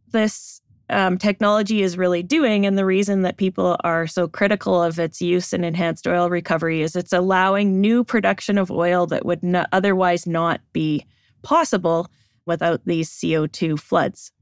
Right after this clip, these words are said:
And, you know, it's worth noting that of all the carbon captured globally, about seventy-three percent of it right now goes to enhanced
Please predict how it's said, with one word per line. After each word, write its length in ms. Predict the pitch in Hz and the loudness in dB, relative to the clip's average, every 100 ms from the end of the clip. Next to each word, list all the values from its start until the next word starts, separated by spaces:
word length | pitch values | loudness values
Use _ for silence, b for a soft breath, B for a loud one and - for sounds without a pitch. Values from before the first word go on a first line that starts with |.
| _ | _
And, 440 | 254 247 247 226 - | 0 2 2 0 -4
you 160 | - 226 | 0 2
know, 140 | 208 | 2
it's 140 | 214 | 0
worth 220 | 240 233 233 | 0 0 2
noting 540 | 214 214 208 202 196 | 2 2 0 0 0
that 400 | 190 185 - - - | 0 0 -4 -10 -4
of 140 | 196 - | -2 2
all 240 | 208 220 | 2 2
the 100 | 220 | 0
carbon 380 | - 196 196 190 | 0 0 2 0
captured 540 | 202 185 180 180 180 | 0 -2 -2 -6 -4
globally, 640 | 233 277 285 190 175 180 - - | 2 2 2 0 0 -2 -2 -2
about 340 | 196 196 - | 0 0 0
seventy-three 720 | - 202 208 202 202 - 196 | -2 0 2 2 2 2 0
percent 480 | 196 196 - 247 226 | 0 -6 0 2 2
of 80 | 190 | 0
it 160 | 160 | -2
right 220 | - 175 - | -2 -2 -2
now 260 | 170 175 175 - | -2 -2 -4 0
goes 500 | 208 214 214 220 - | 2 2 2 -2 -8
to 320 | - 185 185 | -2 0 2
enhanced 540 | 180 196 175 165 - | 2 0 0 -4 -8